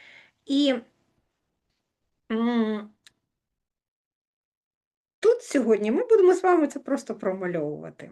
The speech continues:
Я пропоную вам, е, подумати зараз, навіть припинити відео, взяти, е, аркуш паперу, на якому ви можете записати. Не потрібно згадувати все життя. От навіть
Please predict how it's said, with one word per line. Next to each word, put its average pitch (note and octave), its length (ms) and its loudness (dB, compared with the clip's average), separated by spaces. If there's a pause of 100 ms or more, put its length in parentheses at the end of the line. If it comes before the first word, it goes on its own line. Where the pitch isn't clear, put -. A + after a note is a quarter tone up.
(960)
Я E4+ 180 4
пропоную D#4 760 4
вам, C#4 500 0
е, A3+ 280 2
подумати A3 680 -4
зараз, G#3 420 0
навіть G3+ 320 -6
припинити B3 640 -2
відео, F3+ 500 -4
взяти, B3 600 -2
е, G3+ 400 -2
аркуш A3+ 380 -6
паперу, C#4+ 500 -2
на B3 120 -2
якому G#3+ 360 -6
ви A3+ 80 -4
можете A3+ 440 -2
записати. A3 800 -8 (540)
Не C4 120 2
потрібно F4+ 540 4
згадувати B3 560 -2
все A3 240 -2
життя. F#3+ 480 -6 (260)
От C4 160 -6
навіть F4+ 520 2